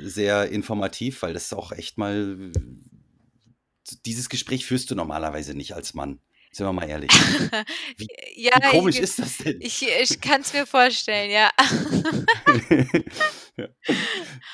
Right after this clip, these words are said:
Speaker 1: Also, ähm, vielen Dank, dass wir es, äh, in der Öffentlichkeit führen konnten.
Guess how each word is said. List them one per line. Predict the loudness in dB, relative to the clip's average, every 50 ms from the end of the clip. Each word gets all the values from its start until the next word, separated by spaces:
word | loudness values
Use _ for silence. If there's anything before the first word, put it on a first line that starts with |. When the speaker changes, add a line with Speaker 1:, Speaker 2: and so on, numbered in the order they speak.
| -18 -14 -8
Speaker 1:
Also, | -6 -4 -2 -2 -4 -4 -6 _ _ -20 -20 -20 _ -12 -8
ähm, | -6 -6 -6 -6 -10 -14 _ _ _ _
vielen | -8 -2 -2 0 0
Dank, | 0 -2 -2 -4
dass | -8 -10 -8
wir | -8 -8
es, | -8 -6
äh, | -8 -8
in | -6 -6 -6 -6
der | -6
Öffentlichkeit | -6 -6 -6 -8 -8 -8 -8 -8 -8 -8
führen | -8 -10 -8 -8 -8 -10 -14
konnten. | _ -8 -6 -6 -6 -6 -8 -12 -12